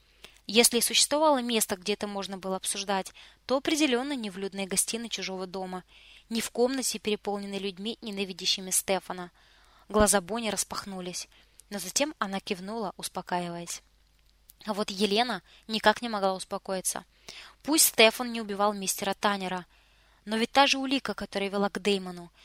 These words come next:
с не меньшим успехом вела и к нему. И она определенно приводила к нему, ибо никто, за исключением Елены и Стефана, вообще не знал о существовании Дэймона. Он таился где-то во тьме, поджидая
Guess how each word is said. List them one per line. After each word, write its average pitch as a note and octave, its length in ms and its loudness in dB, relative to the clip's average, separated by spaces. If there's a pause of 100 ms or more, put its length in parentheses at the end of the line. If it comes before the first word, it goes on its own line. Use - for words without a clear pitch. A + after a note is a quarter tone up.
(120)
с - 120 -2
не G#3+ 80 0
меньшим B3 360 0
успехом G#3 420 -4
вела F#3 240 2
и F3+ 40 -4
к - 120 -8
нему. G#3+ 360 -8 (540)
И G3+ 100 4
она A3+ 160 6
определенно B3+ 520 0
приводила G3+ 600 -2 (160)
к - 100 -12
нему, G3 360 -8 (140)
ибо G3 260 -4
никто, F#3+ 460 -6 (360)
за A3+ 100 6
исключением C#4 500 0
Елены A#3 360 0
и A3+ 40 0
Стефана, A#3+ 420 0
вообще G3 280 0
не G3+ 120 -6
знал G#3 280 -4
о A3+ 80 -8
существовании G#3 580 -2
Дэймона. F3+ 540 0 (680)
Он G#3 160 -4
таился G3+ 500 0
где-то F#3 400 -4
во F#3+ 100 -4
тьме, F3+ 400 -8 (540)
поджидая G3 560 2